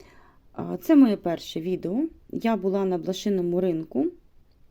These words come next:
в місті Вільнюс і придбала декілька чудових брошей. Хочу з вами, з вами поділитися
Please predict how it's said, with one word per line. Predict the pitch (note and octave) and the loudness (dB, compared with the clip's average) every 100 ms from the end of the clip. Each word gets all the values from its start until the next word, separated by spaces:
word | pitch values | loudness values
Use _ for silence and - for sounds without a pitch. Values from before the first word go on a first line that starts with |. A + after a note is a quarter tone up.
| _ | _
в | - G#3+ | -6 0
місті | A#3+ A#3 - | 0 0 -4
Вільнюс | A3+ A#3+ A#3 A#3 - - | -4 -2 0 -2 -6 -6
і | - E4 | 0 0
придбала | E4+ A#3 G3 F3+ A3 C#4 C4+ | 0 -4 -4 -4 -2 0 0
декілька | B3 F#3 A3 A3+ A#3 A3 - A3 G#3+ - - - - | 0 0 0 -2 -6 -8 -6 -6 -6 -10 -20 -20 -18
чудових | - G3 A3 A3+ G3 G#3 - - - - | -8 0 2 2 0 -2 -4 -20 -14 -12
брошей. | D#3+ F3+ - - - G3 - - - | -6 -6 -6 -12 -18 -18 -20 -20 -20
Хочу | - - E4 C4 | -10 -4 -2 -2
з | G3+ | -2
вами, | G3 A#3 C4+ - | -2 4 2 2
з | F#3 F3+ | -6 -6
вами | F3+ G#3+ C#4 C4+ | -6 0 2 2
поділитися | - G3+ F3+ D#3+ - G#3+ - F4 | 0 -2 0 -4 -6 -10 -4 -4